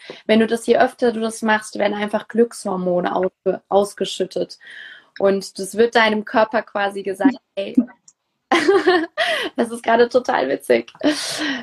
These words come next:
Speaker 1: Genau. Ähm, ich will jetzt mal kurz einen Schluck Wasser nehmen. Meine Stimme lässt grad voll nach. <laughs>
Speaker 2: Ja, hier hat auch, ähm, die liebe Vera geschrieben, "Achtsames Wasser trinken hilft ihr in Stressmomenten." <laughs>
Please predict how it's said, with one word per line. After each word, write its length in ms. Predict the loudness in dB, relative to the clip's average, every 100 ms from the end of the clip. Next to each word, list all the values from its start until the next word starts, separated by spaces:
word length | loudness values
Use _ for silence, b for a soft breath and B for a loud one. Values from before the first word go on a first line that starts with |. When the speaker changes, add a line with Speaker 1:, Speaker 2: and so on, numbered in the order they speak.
| -12 _
Speaker 1:
Genau. 540 | -2 0 0 -2 -4 -10 _ _ _ -8 0
Ähm, 420 | 2 2 0 -4 -10 _ -20
ich 440 | -20 -16 -4 -2
will 80 | 0
jetzt 180 | -2 0
mal 160 | 0 0
kurz 240 | -2 -2
einen 60 | -4
Schluck 280 | -4 -2
Wasser 280 | -2 -2 -2
nehmen. 160 | -4 -4
Meine 140 | -4
Stimme 320 | -4 0 0
lässt 280 | 2 -2 -2
grad 220 | -2 -2 2
voll 160 | 4
nach. 400 | 4 2 -2 -4 _
<laughs> 80 | -2 -2 -10 -14 -14 -16 B B B -10 0
Speaker 2:
Ja, 80 | 2
hier 340 | 4 4 4
hat 260 | 2 0 4
auch, 260 | 4 4 4
ähm, 380 | 4 4 2 -2
die 80 |
liebe 220 | -4 -6 -6
Vera 260 | -4 -4
geschrieben, 360 | -4 -2 -2 0
"Achtsames 420 | -2 0 0 0
Wasser 300 | -2 -2 -4
trinken 340 | -4 -6 -2 0
hilft 400 | 2 0 -2 -6
ihr 240 | -6 -2
in 80 | -4
Stressmomenten." 960 | -4 -4 -4 -4 -4 -4 -8 -10 -12 -12 -6
<laughs> 440 | 0 2 2 -2